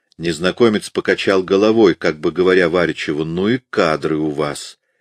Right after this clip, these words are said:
И всё в лице его опять остановилось. Вскоре речи кончились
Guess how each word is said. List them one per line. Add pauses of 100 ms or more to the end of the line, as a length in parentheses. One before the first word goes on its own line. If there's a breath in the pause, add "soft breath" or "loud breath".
(640)
И
всё
в
лице
его
опять
остановилось. (2000)
Вскоре
речи
кончились